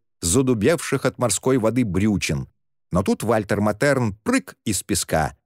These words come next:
песок по ветру, а сам он уже вниз по склону, и Сента прочь от мелкой воды, должно быть, оба что-то учуяли. Оба, он коричнево-зеленый, вельвет и шерсть, она черная,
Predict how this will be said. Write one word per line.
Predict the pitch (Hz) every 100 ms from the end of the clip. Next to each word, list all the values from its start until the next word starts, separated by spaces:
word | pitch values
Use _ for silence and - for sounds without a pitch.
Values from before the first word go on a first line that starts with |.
| _
песок | 131 139 107 -
по | 214 226
ветру, | 185 175 170 143 _ _
а | 104 107
сам | - 226
он | 170
уже | 123 95 101
вниз | 78 98 208 190
по | - 143
склону, | - - 113 127 117 113
и | 185 165
Сента | - - 160 147 - 123
прочь | - 110 175 131
от | 123 -
мелкой | 127 131 113 117
воды, | 110 120 170
должно | 107 95 90 127
быть, | 120 104 - _ _
оба | 120 131 143
что-то | - 107 127 -
учуяли. | 127 - - 92 82 78 69 67 69 _ _ _
Оба, | - 135 98 76 67 _ _ _
он | 139 131
коричнево-зеленый, | 90 90 92 80 - 78 78 80 135 151 90 69 - _ _
вельвет | 78 107 104 110 87
и |
шерсть, | - 147 - - - - _ _ -
она | 92 107 101
черная, | - - 156 143 110 80 65